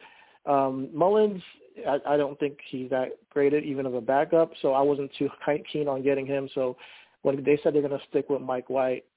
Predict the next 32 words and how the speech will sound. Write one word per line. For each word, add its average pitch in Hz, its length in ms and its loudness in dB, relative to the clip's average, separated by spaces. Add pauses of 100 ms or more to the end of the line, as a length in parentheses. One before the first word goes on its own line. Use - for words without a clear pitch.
(220)
um, 123 540 -4 (380)
I 135 80 4
was 139 100 2
like, 143 120 4
"Okay, 254 300 2 (260)
all 147 140 4
right, 165 220 2
let's, 151 240 -2
uh, 156 280 0
let's, 147 180 -6 (100)
let's 135 160 -8
see 160 100 2
how 147 180 4
it - 180 -12
pans 139 320 -4
out," 135 180 0
'cause 127 100 -8
I 131 40 -4
really 135 240 0
don't 131 240 -4
know, 131 300 -6 (600)
um, 123 380 0
this 123 140 -4
guy 120 180 0
Mike. 123 300 -6
I 120 40 -4
have 127 120 -4
no 127 180 -2
idea, 127 460 -2
but 123 300 -4 (120)
they, 127 260 0
they, 123 200 2